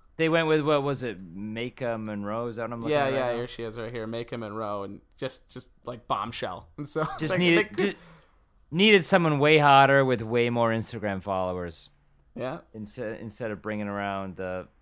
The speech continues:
Speaker 1: the actual legitimate daughter. Eh, whatever.
Speaker 2: So, yeah,
Speaker 1: No.
Speaker 2: Goldblum's back. You've got, uh,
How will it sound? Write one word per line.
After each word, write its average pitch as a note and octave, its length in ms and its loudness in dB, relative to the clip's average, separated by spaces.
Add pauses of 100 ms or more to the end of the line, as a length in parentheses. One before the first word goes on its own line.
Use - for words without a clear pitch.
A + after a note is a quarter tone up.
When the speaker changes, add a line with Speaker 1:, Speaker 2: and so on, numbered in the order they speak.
Speaker 1:
the F#2+ 140 -10
actual F#2 540 -8
legitimate E2+ 600 -18
daughter. E2 340 -12 (280)
Eh, F#2 80 -12
whatever. - 360 -18 (680)
Speaker 2:
So, C#3 220 -6
yeah, C3 160 -2
Speaker 1:
No. A2+ 60 -8
Speaker 2:
Goldblum's E3 580 0
back. C#3 580 -2
You've A2 140 -12
got, A#2 440 -2
uh, G#2 400 -8